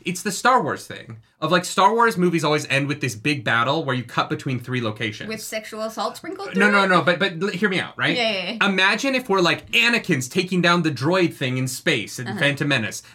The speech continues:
Speaker 1: And then we cut over the Gungans and Boss Nass is sexually assaulting Padme.
Speaker 2: Oh, yeah,
Speaker 1: Right?
Speaker 2: yeah.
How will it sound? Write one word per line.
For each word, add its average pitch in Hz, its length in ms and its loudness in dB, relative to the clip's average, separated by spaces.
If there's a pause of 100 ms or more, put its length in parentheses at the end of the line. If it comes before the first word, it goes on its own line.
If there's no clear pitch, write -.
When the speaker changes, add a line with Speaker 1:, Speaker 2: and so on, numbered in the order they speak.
Speaker 1:
And 160 120 2
then 170 120 4
we 151 80 0
cut 160 240 0
over 180 160 2
the 190 120 2
Gungans 175 540 2 (220)
and 139 180 0
Boss 175 320 2
Nass 175 400 2
is 123 180 -4
sexually 147 420 0
assaulting 175 380 0
Padme. 185 520 -2 (400)
Speaker 2:
Oh, 247 280 6
yeah, 240 140 0
Speaker 1:
Right? - 140 4
Speaker 2:
yeah. 170 120 -2